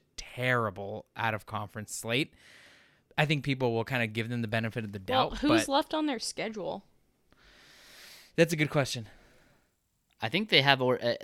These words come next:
Speaker 3: I think they still have Arizona to play.
Speaker 1: Yeah, I'm looking it
Speaker 2: They
Speaker 1: up
Speaker 2: still
Speaker 1: now.
Speaker 2: play the Washington teams, right?
Speaker 1: Yeah, they've got Washington. So here's their, here's their remaining slate. They got Washington State. They go at Arizona State, at Arizona.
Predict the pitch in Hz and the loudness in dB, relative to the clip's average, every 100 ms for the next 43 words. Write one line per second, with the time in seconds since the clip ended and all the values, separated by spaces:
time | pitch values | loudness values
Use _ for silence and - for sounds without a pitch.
0 | 113 113 - 156 160 - 143 131 131 120 | -4 -4 -2 -2 -2 0 0 2 2 2
1 | 120 110 113 107 95 - 98 95 95 113 | 2 0 -2 -4 -8 -10 -8 -6 -8 -10
2 | 127 131 _ _ _ _ _ _ _ 143 | -18 -20 _ _ _ _ _ _ _ -4
3 | 110 107 143 175 180 151 127 117 113 - | -2 0 -2 -4 -2 2 2 2 0 0
4 | 254 240 202 190 - 196 196 196 214 180 | -2 -2 0 -2 -4 -12 -10 -12 -10 -10
5 | 170 202 208 - _ _ _ _ _ _ | -10 -12 -14 -20 _ _ _ _ _ _
6 | - 175 185 - 113 101 139 139 113 117 | -14 -12 -8 0 0 2 0 0 -2 -4
7 | 120 131 123 117 139 135 143 180 180 147 | -4 -6 -10 -4 -4 -2 0 0 0 0
8 | 160 170 151 135 127 123 - 123 135 - | 0 2 2 2 2 0 0 2 0 -2
9 | - - - - 135 127 123 120 - 131 | -20 -20 -20 -4 2 4 6 6 4 4
10 | 156 175 160 - 113 - - 135 120 - | 4 2 -2 0 -2 -4 -10 -2 -2 2
11 | 127 143 139 139 131 131 - 127 120 101 | 4 4 2 0 -2 -4 -4 -2 -2 -2
12 | 120 117 117 101 101 | -2 -4 -2 -4 -6